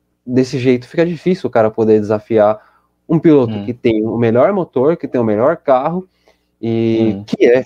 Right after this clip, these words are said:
Speaker 1: o melhor piloto da história da Fórmula um, né?
Speaker 2: Exato, e, assim, é, tirando o pelotão da frente, né, a Honda,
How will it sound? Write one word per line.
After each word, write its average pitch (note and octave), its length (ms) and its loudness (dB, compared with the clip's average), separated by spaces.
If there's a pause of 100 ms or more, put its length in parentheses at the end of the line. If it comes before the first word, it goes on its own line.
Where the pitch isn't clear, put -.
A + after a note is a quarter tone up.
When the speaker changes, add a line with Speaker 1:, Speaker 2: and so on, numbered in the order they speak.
(120)
Speaker 1:
o A#2 100 -4
melhor A2 380 2
piloto G#2 380 0
da G2+ 100 2
história G2 320 0
da F#2+ 120 -4
Fórmula G#2 340 0
um, F#2+ 160 -2
né? G2+ 160 -8 (1400)
Speaker 2:
Exato, C#3+ 520 0
e, G#2+ 440 -6 (760)
assim, A2+ 320 -2
é, G#2+ 420 -4 (460)
tirando C3+ 580 2
o G#2+ 760 -2
pelotão A2+ 320 0
da G#2 100 0
frente, C#3+ 460 -4
né, A#2+ 100 -2
a G#2 120 2
Honda, C#3 420 0